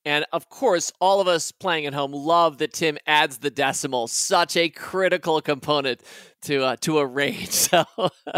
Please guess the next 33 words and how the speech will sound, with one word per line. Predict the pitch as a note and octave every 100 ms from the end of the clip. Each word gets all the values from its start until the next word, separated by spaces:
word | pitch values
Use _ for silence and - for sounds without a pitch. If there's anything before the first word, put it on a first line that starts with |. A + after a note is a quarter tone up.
| - _ A3+ A#3+ A#3 G#3+
so | - F#3+ F3
I'm | E3 A3+
hearing | A3 A#3+ G#3+ F#3
Rick | F3 E3+
Benares | F3 D#3+ D#3+ -
to | G3+
repeat | G3+ E3 D3
seventy-eight | - F3 D#3 E3+ E3
point | - E3+ D#3+ _
two | - D4+ E4
billion | F#3 C#3 B2 B2 E3+ _ _ _ _ -
to | F3+
one | E3 D#3+ D#3+
hundred | C#3+ F3 A3
sixteen | - G#3 - - F#3 E3+
point | - E3 D3 -
seven | - F3+ E3+ D3+
billion. | B2+ C3+ C3+ C3
My | A2+ C#3+
question | - F#3+ G3+ - D4+ D4 - - _ -
to | C#3+
Rick | B2+ F3+ -
and | C#3+ C#3+ -
all | D#3+ A#3
of | B3 G3+
the | A#3
fools | - F#3+ F#3 -
playing | - E3 D3+
at | D3
home | C3 G3 G3+ -
is, | C#4+ C4 D#3 C3 A#2+ - _ _ _ _
is | C3 C3+ -
Tim | F3+ E3 D#3